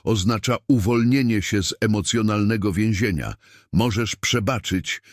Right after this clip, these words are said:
a mimo to zachować dystans. Możesz życzyć dobrze, nie pozwalając na powrót, bo nie wszyscy, którzy wracają, wracają uleczeni.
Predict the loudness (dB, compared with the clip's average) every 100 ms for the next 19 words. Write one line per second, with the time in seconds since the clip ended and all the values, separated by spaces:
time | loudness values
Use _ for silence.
0 | -12 -2 0 2 0 -2 -2 -2 -2 -2
1 | -2 -4 -4 -2 -2 -2 -8 -8 -6 -8
2 | -10 _ -20 -4 -4 0 -2 -2 0 0
3 | 0 -2 -2 -2 -2 -2 -4 -4 -6 -8
4 | -8 0 0 0 -2 -2 0 0 0 0
5 | -2 -2 -4 -4 -6 -8 -12 _ -16 -2
6 | 2 2 2 0 0 0 -4 -4 -2 -2
7 | 0 -2 -2 -2 -2 -2 -4 -8 -12 -4
8 | -2 -2 -2 0 -2 -2 0 0 -2 -2
9 | -2 -4 -6